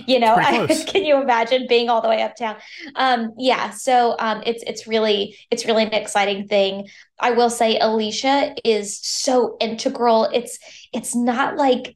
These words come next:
Speaker 1: you know, I think often people say, I'm not saying that I've experienced, but people have said, like, you know, celebrities do these, like, vanity projects. This is, this is a real passion. She is a writer. She is a producer. She is an artist.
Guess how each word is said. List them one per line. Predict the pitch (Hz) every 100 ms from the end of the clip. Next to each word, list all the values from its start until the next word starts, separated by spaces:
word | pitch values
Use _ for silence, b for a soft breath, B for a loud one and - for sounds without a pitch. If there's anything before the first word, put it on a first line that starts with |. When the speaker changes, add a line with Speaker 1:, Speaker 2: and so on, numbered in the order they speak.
| -
Speaker 1:
you | 247
know, | 233 233
I | -
think | 233 254
often | - 220 220 - 233 226 220 208 - -
people | 240 226 214
say, | - 202 196 196 196
I'm | 202
not | 202 196 208
saying | 196
that | 196
I've | 185 -
experienced, | - 202 190 190 190
but | 196 214
people | 226 208
have | 190
said, | 180 196 185 190
like, | 185 180
you | 190
know, | - B B B
celebrities | - 240 226 226 214 214 214
do | 208
these, | 196 190
like, | 190 190
vanity | 190 185 190 202 202
projects. | 214 208 214 208 208 -
This | 233 233
is, | 254 247 - b b
this | 254 233
is | 240 220
a | 190 196
real | 214 220
passion. | 214 202 196 202 202 196 b
She | - 262 240
is | 214
a | 196 190 - 190
writer. | 214 220 226 233
She | 233 233
is | 214
a | 196 196
producer. | 202 196 202 214
She | 214 208
is | 196 196
an | 185
artist. | - 208 208 247 240 -